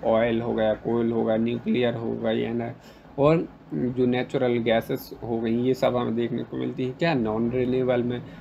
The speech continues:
हवा हो गई, hydro power हो गई, solar हो गई, और geothermal energy का यूज़ करते हैं, जो हम लोग electricity बना सकते हैं, तो ये हो गई, बायोमास हो गए, तो ये सब हमें देखने को मिलते हैं क्या? renewable resource के अंदर आते हैं।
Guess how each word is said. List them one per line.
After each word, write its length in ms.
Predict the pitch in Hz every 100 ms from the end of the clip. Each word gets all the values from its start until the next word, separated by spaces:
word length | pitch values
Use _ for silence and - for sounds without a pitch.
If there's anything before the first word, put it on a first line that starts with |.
| - -
हवा 320 | 117 127 123
हो 160 | 127
गई, 320 | 120 117 120 117 - -
hydro 400 | 117 113 117 131
power 380 | 120 113 113 120
हो 100 | 120
गई, 260 | 117 117 120 113 - -
solar 380 | - 127 123 120
हो 160 | 123 120
गई, 360 | 120 120 123 - - -
और 260 | 127 151 143 - - -
geothermal 680 | 123 135 143 135 127 127 123
energy 460 | 127 123 127 123 127
का 100 | 123
यूज़ 260 | 123 123 -
करते 280 | 120 117
हैं, 180 | 117 113
जो 120 | 117
हम 180 | 117 117
लोग 200 | 117 117
electricity 680 | 101 117 - 127 - 127 127
बना 220 | 120 120
सकते 300 | 117 110 120
हैं, 120 | 120
तो 100 | 117
ये 200 | 113 117
हो 160 | 127 117
गई, 220 | 113 120 120 - - -
बायोमास 680 | 120 117 127 127 123 120 -
हो 60 | 127
गए, 120 | 123
तो 120 | 151
ये 180 | 156 165
सब 220 | 170 160
हमें 200 | 151 147
देखने 260 | 143 143 135
को 100 | 131
मिलते 200 | 123 147
हैं 140 | 151
क्या? 160 | 170 156
renewable 540 | 135 120 120 120 123
resource 380 | 127 - 127 -
के 120 | 127
अंदर 300 | 120 123 120
आते 260 | 117 113 123
हैं। 280 | 127 131